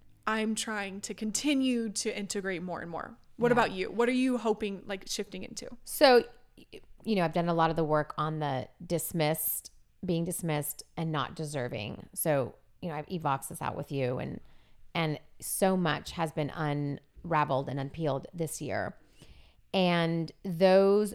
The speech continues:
Speaker 2: two are still um, the ones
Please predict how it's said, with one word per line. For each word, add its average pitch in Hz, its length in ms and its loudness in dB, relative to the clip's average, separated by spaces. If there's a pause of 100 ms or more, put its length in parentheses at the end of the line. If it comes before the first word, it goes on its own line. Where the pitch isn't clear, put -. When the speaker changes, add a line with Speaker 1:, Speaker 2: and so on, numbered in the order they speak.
(120)
Speaker 2:
two 160 680 0
are 156 100 0
still 196 960 2 (1120)
um, 156 520 0 (920)
the 190 160 0
ones 165 340 0